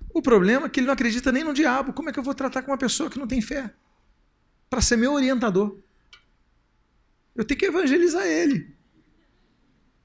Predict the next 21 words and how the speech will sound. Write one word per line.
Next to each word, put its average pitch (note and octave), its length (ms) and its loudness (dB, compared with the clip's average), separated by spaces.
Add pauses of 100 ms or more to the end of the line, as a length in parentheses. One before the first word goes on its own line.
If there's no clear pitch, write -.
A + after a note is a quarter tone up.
(680)
Aí F#3+ 240 6
esse G3 220 6
meu F3+ 140 0
professor, G3 440 -2
"É, A3 240 2
porque E3+ 800 -2 (800)
as - 80 -14
pessoas E3 320 0
são E3 100 -2
assim, A3 300 2
porque - 240 -2
não E3+ 60 0
sei E3+ 180 0
o - 20 -6
que A3 140 -2
e G3+ 60 0
tal, G#3+ 180 0
porque G3+ 180 0
Deus F#3+ 600 2
e E3+ 80 -2
tal, G3 480 -2